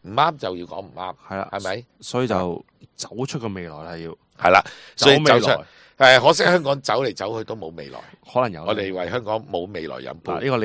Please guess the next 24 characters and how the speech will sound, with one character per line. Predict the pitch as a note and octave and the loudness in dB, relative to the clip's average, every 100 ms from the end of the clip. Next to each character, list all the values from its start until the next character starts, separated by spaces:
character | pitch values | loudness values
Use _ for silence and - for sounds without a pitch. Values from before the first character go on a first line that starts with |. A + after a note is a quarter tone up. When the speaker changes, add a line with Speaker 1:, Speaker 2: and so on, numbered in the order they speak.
| G2+ | -2
Speaker 2:
飲， | |
我 | - C3 | 2 4
頭 | B2+ | 4
先 | C3+ | 2
飲 | C#3+ | 0
咗 | |
好 | C3 | 0
多 | A2+ | 2
啦， | G#2+ | 0
所 | - A2+ | 0 -6
以 | G#2+ | -6
就 | F#2 | -6
Speaker 1:
啊。 | E2 E2+ | -8 -8
Speaker 2:
你 | |
飲 | E2+ | -10
多 | F#2+ | -10
啲。 | F#2+ F2+ - | -12 -12 -10
Speaker 1:
係 | D#2 | -8
啦。 | D2 - D#3+ - C#3 D3 D3 C#3+ - - - D#3+ | -6 -4 2 4 6 4 4 2 0 -10 -10 -10
Speaker 2:
<laughs> | |
啊， | - F#2+ | -6 -4
所 | F2+ B2+ | -2 -2
以 | A2+ F#2+ - | -2 -6 -4
走 | F2 | 2